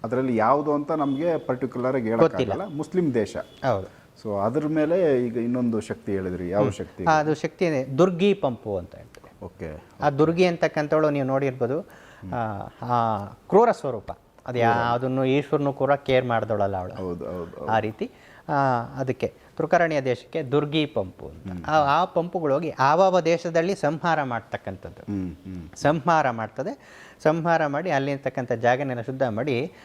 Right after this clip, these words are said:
Speaker 2: ಕೆಲವರು ನಮ್ಮ ಇಂದಿನ ಕಾರ್ಯಕ್ರಮದ ಹೇಳ್ದಿಲ್ಲಿ
Speaker 1: ಹ್ಮ್.
Speaker 2: ಒಂದು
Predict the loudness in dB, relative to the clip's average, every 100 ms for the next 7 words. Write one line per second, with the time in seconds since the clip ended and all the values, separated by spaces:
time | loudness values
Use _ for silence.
0 | -20 0 4 4 2 2 2 2 2 0
1 | -6 -4 0 2 4 4 2 -2 -4 -2
2 | -4 -4 -10 -12 _ -2 0 2 2 4
3 | 2 0